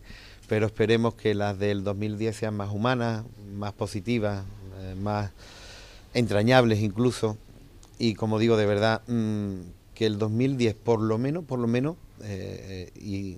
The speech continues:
nos centramos ahora en el puerto, que todos los portuenses tengan sus necesidades básicas cubiertas, que estas navidades sean navidades para todos los portuenses sin exclusión de nadie, y que las expectativas o nubarrones que se,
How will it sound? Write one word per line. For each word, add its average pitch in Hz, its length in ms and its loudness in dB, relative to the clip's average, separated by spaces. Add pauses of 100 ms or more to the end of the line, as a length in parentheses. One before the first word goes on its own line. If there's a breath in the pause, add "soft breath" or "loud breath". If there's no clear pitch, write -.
nos 101 160 -10
centramos 110 400 -2
ahora 110 200 -2
en 107 80 -4
el 110 80 -2
puerto, 117 380 0 (540 loud breath)
que 120 100 0
todos 120 220 4
los 135 120 2
portuenses 123 540 0
tengan 127 380 -2 (100)
sus - 160 -4
necesidades 107 640 -2
básicas 104 460 -8
cubiertas, 98 560 -4 (500 loud breath)
que - 80 -4
estas 123 200 -2
navidades 127 420 0
sean 113 280 -2
navidades 110 520 0
para 117 280 -4
todos 120 220 0
los 117 80 -2
portuenses 113 560 -4
sin 117 160 -4
exclusión 107 520 -4
de 104 80 -2
nadie, 90 360 -2 (1040 loud breath)
y 123 180 4
que 101 920 2 (140)
las 101 480 -4 (400 loud breath)
expectativas 110 640 0
o 127 40 2
nubarrones 117 600 2
que 101 160 -4
se, 95 440 -2